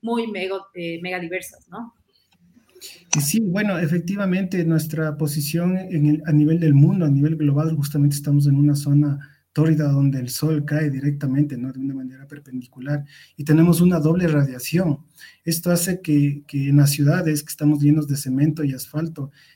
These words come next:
Speaker 2: esta radiación que viene desde arriba también nos rebote en el piso, y ahí es justamente donde entra el arbolado urbano a cumplir una fun-, una función fundamental, no solo de mitigación al cambio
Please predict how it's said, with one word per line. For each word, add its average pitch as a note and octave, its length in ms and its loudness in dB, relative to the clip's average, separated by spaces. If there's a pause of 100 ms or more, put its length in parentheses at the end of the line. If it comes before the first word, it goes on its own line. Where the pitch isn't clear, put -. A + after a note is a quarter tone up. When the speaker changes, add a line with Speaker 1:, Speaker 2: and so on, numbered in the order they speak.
Speaker 2:
esta E3 240 -4
radiación D#3+ 720 -2
que D3 140 -2
viene D3 260 2
desde C#3+ 240 0
arriba D#3+ 360 -2
también C#3+ 300 2
nos D#3+ 200 -2
rebote C#3+ 420 -4
en C3+ 140 -2
el B2 140 -12
piso, E3+ 440 -8 (340)
y D3+ 180 2
ahí F3+ 260 4
es G#3+ 100 -2
justamente F3 520 -2
donde D3 440 4
entra E3 320 -2
el C#3 80 0
arbolado C#3 460 -6
urbano D3 500 -4
a C#3+ 80 -6
cumplir C3+ 320 -8
una D3 180 4
fun-, C3+ 220 -12 (240)
una D3 180 0
función C#3+ 380 -8
fundamental, C#3+ 580 -6 (360)
no G#3+ 120 0
solo A#3 280 0
de G3 80 -2
mitigación D#3+ 640 -4
al C#3+ 120 -4
cambio D3 300 2